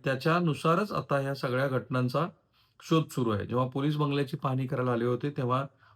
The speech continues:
वॉचमन जितेंद्र सिंग हा कार पार्किंगमध्ये बेशुद्ध आढळून आलेला आहे आणि हे तर निश्चितच आहे. त्यामुळे हे प्रकरण खूप रंजक आहे. ज्या पद्धतीनं खेडकर कुटुंबियांना दहाच दिवसापूर्वी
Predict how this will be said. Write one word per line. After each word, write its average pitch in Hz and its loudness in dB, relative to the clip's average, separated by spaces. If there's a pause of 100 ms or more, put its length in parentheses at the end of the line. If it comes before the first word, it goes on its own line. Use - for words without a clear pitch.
(100)
वॉचमन 127 0
जितेंद्र 139 -4
सिंग 143 -4 (140)
हा - -4
कार 139 0
पार्किंगमध्ये 131 -2
बेशुद्ध 127 -2
आढळून 123 2
आलेला 117 0
आहे 131 0 (540)
आणि 123 0
हे 123 0
तर 156 2
निश्चितच 123 -4
आहे. - -12
त्यामुळे 143 0
हे 196 0 (260)
प्रकरण 180 0 (640)
खूप - -4
रंजक 123 2
आहे. 160 4
ज्या 147 2
पद्धतीनं 123 -2
खेडकर 117 -2
कुटुंबियांना 120 -2 (520)
दहाच 123 2
दिवसापूर्वी 123 -2